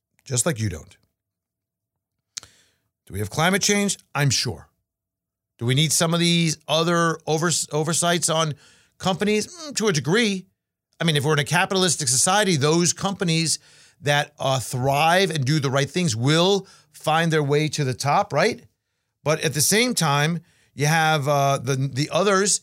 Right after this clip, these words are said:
that, uh, you know, don't. Isn't that what capitalism is all about, right? That concept? Okay, that's great. But what you have is that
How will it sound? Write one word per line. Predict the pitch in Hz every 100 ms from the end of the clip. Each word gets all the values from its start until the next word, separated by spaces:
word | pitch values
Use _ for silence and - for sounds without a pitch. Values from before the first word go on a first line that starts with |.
| _ _ -
that, | 135 147 147 147 151
uh, | 151 147 147 147
you | 156
know, | 147
don't. | 240 254 - - _ _ _ _ _ _ _ _ _
Isn't | 135 170
that | 170
what | 170 156 _ _ -
capitalism | 147 170 170 170 165
is | 156
all | 147 147
about, | 123 156 196
right? | 123 165 -
That | 139 -
concept? | - 175 - - - _ _ _ _ _ _ _ _ _ _ _ _ _ _ _ _ _ _ 143
Okay, | 214 269 - _ -
that's | 143
great. | - 294 - _ _ _ _ _ _ _ _ _ _ _ _ _ _ _ _ _
But | 156 165 - _ _ _ _ _ _ _ _ -
what | 160
you | 175 151
have | - 214 262 254 -
is | 151 139 131 127 120 - - _ _ _ _ _ _ _ -
that | 143 120